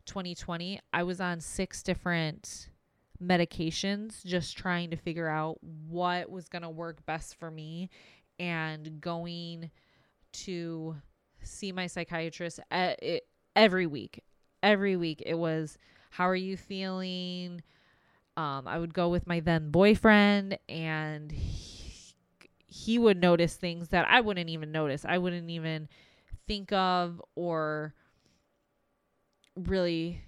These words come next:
care to notice about my behavior. And then the three of us kind of worked on a plan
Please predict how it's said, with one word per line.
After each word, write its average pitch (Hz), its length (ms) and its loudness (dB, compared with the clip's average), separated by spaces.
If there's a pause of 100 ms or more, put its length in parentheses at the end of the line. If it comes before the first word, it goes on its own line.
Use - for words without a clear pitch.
(180)
care 190 280 6
to 175 120 4
notice 160 500 2
about 320 300 4
my 349 180 2
behavior. 392 680 0 (100)
And 196 280 -8
then 180 380 -4 (720)
the 180 120 6
three 214 340 6
of 190 100 6
us 180 220 4
kind 175 240 -2
of 165 140 -2
worked 170 260 2
on 156 140 0
a 143 40 -4
plan 175 720 0